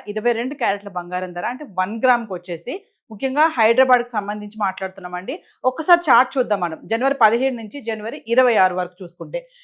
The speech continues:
ఇప్పుడు జనవరి పదిహేడు నుంచి చూసుకుంటే, ట్వంటీ ఫోర్ క్యారెట్స్ బంగారం ధర వన్ గ్రామ్ వచ్చేసి పద్నాలుగు వేల మూడు వందల డెబ్బై ఎనిమిది రూపాయలు, అంటే ఇక్కడ ముప్పై ఎనిమిది రూపాయలు మనకి పెరిగిందండి ఇక్కడ. మళ్ళీ అలాగే ఇరవై రెండు క్యారెట్ల బంగారం ధర చూసుకుంటే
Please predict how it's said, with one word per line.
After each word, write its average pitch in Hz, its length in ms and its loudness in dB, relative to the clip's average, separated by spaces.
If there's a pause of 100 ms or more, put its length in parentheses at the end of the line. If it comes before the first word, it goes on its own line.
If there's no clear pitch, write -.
ఇప్పుడు 262 160 -4
జనవరి 269 340 6 (100)
పదిహేడు 254 340 4
నుంచి 262 200 -4
చూసుకుంటే, 220 600 -2 (240)
ట్వంటీ 262 240 4
ఫోర్ 330 200 4
క్యారెట్స్ 233 420 2
బంగారం 220 500 2
ధర 208 180 6
వన్ 233 360 4
గ్రామ్ 254 220 8
వచ్చేసి 208 440 -6 (260)
పద్నాలుగు 285 500 8
వేల 226 300 8
మూడు 254 300 2
వందల 240 280 2
డెబ్బై 202 380 2
ఎనిమిది 196 200 -6
రూపాయలు, 190 420 0 (180)
అంటే 233 200 2
ఇక్కడ 285 340 4
ముప్పై 302 340 6
ఎనిమిది 254 240 2
రూపాయలు 220 440 4
మనకి 214 460 -4 (560)
పెరిగిందండి 233 520 6
ఇక్కడ. 151 220 -8 (220)
మళ్ళీ 247 180 4
అలాగే 269 240 8
ఇరవై 269 220 4
రెండు 294 180 0
క్యారెట్ల 247 320 2
బంగారం 214 400 0
ధర 202 120 -2 (100)
చూసుకుంటే 202 440 -4